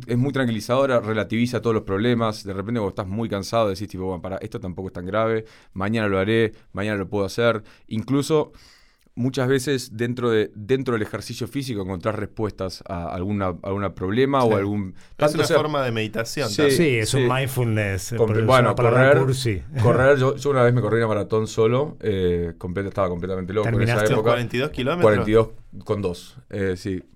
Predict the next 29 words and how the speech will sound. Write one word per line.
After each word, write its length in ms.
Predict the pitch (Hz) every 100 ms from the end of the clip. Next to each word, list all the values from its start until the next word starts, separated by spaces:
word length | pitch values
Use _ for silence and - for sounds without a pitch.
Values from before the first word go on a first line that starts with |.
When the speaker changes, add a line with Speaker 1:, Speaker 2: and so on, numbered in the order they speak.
| _ -
Speaker 1:
En, 400 | 104 110 107 104
en 160 | 101 104
cuatro 280 | 120 139 143
horas 120 | 139
veintisiete, 680 | 120 101 101 143 147 160 185 160
a 100 | - 101
seis 240 | 127 123
minutos 280 | 113 107 107
veinte 240 | 113 107 98
kilómetros. 500 | 113 127 139 143 143
Speaker 2:
Qué 60 |
difícil. 420 | 131 98 120 101
Speaker 1:
Me 60 | 104
entrené 320 | 104 104 113
cinco 320 | 113 120 120
meses 200 | 117 110
solo 300 | - 127 131
cuando 220 | 98 92 90
vivía 220 | 104 98
en, 180 | 90 85
en 80 | 92
Aranda 280 | 90 101 98
de 60 | 90
Duero, 240 | 107 110
en 60 | 92
un 60 |
pueblo 200 | 92 101
al 80 | 95
norte. 400 | 104 120 139 143